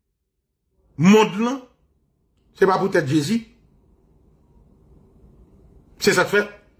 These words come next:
Chrétien pas de problème. Chrétien a un problème, il y a une épreuve. Tout ça, un chrétien confronté sur route, li, c'est à cause du nom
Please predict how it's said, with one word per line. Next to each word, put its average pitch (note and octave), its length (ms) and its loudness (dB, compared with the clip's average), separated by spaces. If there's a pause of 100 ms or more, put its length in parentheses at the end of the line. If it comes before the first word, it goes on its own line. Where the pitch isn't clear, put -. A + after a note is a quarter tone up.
(440)
Chrétien G#3+ 380 -2
pas F#3 120 -2
de F3 100 -10
problème. G#3 360 -2 (1000)
Chrétien E3 380 -2
a D#3 60 -2
un D3+ 40 -2
problème, G3+ 520 2
il C3+ 80 -2
y - 20 0
a F#3 80 -4
une D#3+ 220 0
épreuve. G3+ 420 -2 (2000)
Tout G4 100 4 (220)
ça, D4+ 200 -2
un - 40 -8
chrétien B3+ 560 -10
confronté A#3+ 500 -12
sur G#3 180 -12
route, F3+ 200 -16
li, A#3 200 -6 (680)
c'est - 280 -2
à B3+ 220 -4 (100)
cause E4+ 800 0 (880)
du A3 240 2
nom D#4 380 4